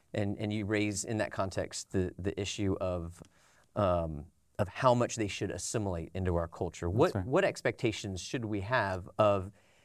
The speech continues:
Speaker 1: assimilation when someone immigrates into this country? Obviously, language would be, I guess, a,
Speaker 2: Yeah.
Speaker 1: a first barrier f-, to pass. What, what, what else should we expect?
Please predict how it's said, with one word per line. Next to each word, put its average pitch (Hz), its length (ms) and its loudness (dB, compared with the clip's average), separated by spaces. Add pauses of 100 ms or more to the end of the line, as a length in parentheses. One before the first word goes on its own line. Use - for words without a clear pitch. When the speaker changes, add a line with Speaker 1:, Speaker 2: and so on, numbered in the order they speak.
(380)
Speaker 1:
assimilation 123 800 4
when 95 120 -2
someone 95 340 -2
immigrates 85 760 -6
into 98 180 0
this 85 160 -6
country? - 520 -8
Obviously, 107 420 0
language 120 680 2
would 123 200 2
be, 117 260 4
I 107 100 2
guess, 107 320 2
a, 104 140 4
Speaker 2:
Yeah. 110 280 6
Speaker 1:
a 104 60 2
first 131 360 4 (600)
barrier 120 720 8
f-, - 180 -6 (100)
to 113 80 4
pass. 113 480 0
What, 117 220 2 (420)
what, 127 200 2 (140)
what 131 140 6
else - 140 4
should 98 140 -6
we 90 100 -4
expect? - 460 -6